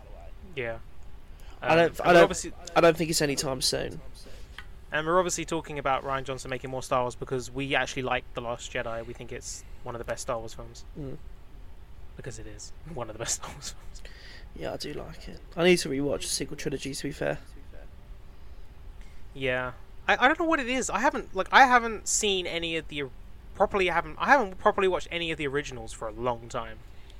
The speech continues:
Speaker 1: I don't know what,
Speaker 2: Yeah.
Speaker 1: I think it, I probably burned out a little bit on those, on the Star Wars films.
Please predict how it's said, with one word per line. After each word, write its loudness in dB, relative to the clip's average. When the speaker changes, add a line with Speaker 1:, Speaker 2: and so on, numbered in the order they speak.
Speaker 1:
I 2
don't 6
know 8
what, 8
Speaker 2:
Yeah. 6
Speaker 1:
I 4
think -2
it, 4
I 6
probably 6
burned 6
out 8
a -6
little -4
bit -2
on -6
those, -8
on -8
the -8
Star 0
Wars -8
films. -8